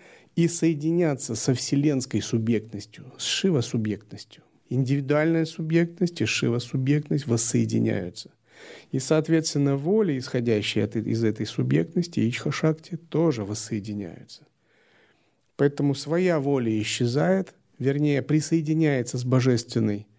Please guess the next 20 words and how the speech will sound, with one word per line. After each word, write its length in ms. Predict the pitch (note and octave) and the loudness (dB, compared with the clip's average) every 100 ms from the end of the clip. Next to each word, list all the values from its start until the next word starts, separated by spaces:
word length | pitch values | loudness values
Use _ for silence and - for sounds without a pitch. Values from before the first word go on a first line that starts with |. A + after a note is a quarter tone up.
| _ _ - | _ _ -2
растворяется 840 | C#3 D3 - D3+ D#3+ C#3 A#2+ A#2 | 0 0 0 2 2 2 0 -4
в 60 | G#2+ | 0
божественной, 800 | A2+ A2 G#2 - - G2 F#2+ - _ _ _ _ _ | 2 4 2 0 -8 -8 -10 -18 _ _ _ _ _
но 160 | C#3 D3 | -2 0
божественная 760 | C3+ C3 F3 F#3 - F#3 F3 E3+ | 0 2 2 0 -2 0 2 2
воля 320 | E3+ F3 E3+ | 2 2 2
становится 720 | E3+ B2 A2+ A2 A2+ A2 B2+ | 0 -2 0 2 2 0 0
нашей. 500 | B2 G#2 - - - _ _ _ _ _ _ _ _ _ _ _ _ _ _ _ _ _ _ _ _ _ _ _ _ _ _ _ _ _ _ _ _ | 2 0 -2 -8 -14 _ _ _ _ _ _ _ _ _ _ _ _ _ _ _ _ _ _ _ _ _ _ _ _ _ _ _ _ _ _ _ _
И 60 | - | -8
поскольку 420 | D3 - D#3+ D#3+ | -6 0 0 0
божественная 640 | D3+ D#3+ E3 E3+ D#3 D#3+ D#3 | 2 2 2 -2 -2 2 2
воля 260 | D3+ B2+ | 2 0
не 140 | A#2+ C3+ | 0 0
связана 840 | C3+ D3 D3 A2 G#2+ G2 F2 D2 - | -2 0 2 2 0 -2 -6 -10 -10
кармой, 440 | - E3 F3 E3 | -2 0 2 2
причинно-следственными 1080 | D#3 A2+ A#2+ B2+ A#2 A2+ A#2+ A2+ - A2+ A2 | 2 -2 0 0 2 0 -2 -2 -2 0 2
условиями, 680 | A2 B2 D3 E3+ E3+ E3+ D#3 | 0 -2 0 2 2 2 2
она 280 | A2+ A2+ G2+ | 2 2 0
всегда 440 | - A2 G#2+ G2+ | -2 -2 2 2
играет, 520 | G#2 A#2+ D#3 F3 E3+ | 2 0 2 2 0